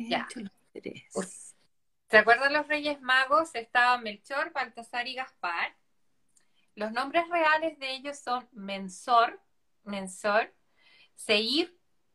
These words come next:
Speaker 1: y Seocano. En el fondo, los que nosotros conocemos son las traducciones,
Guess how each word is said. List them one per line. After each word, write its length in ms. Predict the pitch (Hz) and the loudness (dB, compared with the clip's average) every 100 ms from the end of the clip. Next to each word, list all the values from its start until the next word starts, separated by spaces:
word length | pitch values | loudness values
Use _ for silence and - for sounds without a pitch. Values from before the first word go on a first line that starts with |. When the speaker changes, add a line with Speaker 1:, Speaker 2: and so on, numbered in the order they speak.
| - | -8
Speaker 1:
y 160 | 226 | -8
Seocano. 840 | - 262 240 226 240 247 220 175 - _ _ _ - - - _ - | -6 0 4 4 8 8 8 -2 -14 _ _ _ -20 -20 -20 _ -10
En 100 | 202 | -4
el 60 | 196 | 0
fondo, 240 | 233 226 233 208 | 0 2 0 0
los 100 | 208 | -6
que 120 | 220 | -6
nosotros 380 | 202 220 226 240 | -6 -6 -4 -4
conocemos 500 | 247 226 240 240 247 | -6 -6 -8 -10 -6
son 120 | 240 | -4
las 160 | 226 - | -4 -4
traducciones, 720 | 202 190 185 - 190 170 185 | -6 -6 -10 -10 -8 -8 -14